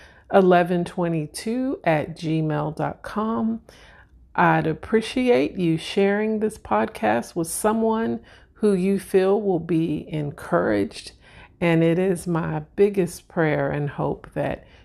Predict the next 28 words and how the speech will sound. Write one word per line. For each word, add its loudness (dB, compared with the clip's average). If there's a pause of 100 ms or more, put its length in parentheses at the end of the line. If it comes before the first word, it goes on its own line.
(120)
you 6
are 4
being -2 (160)
blessed, 0
that -6
you -2
are -2
keeping -4
your -2
head 0
lifted, 0 (440)
that 2
you 2
understand 0
the -2
beauty 0
and 0
the -2
value 0 (500)
that 2
you 2
have 0 (400)
hidden 4
treasures -2
in 0
your -2
earthen 0
vessel, -6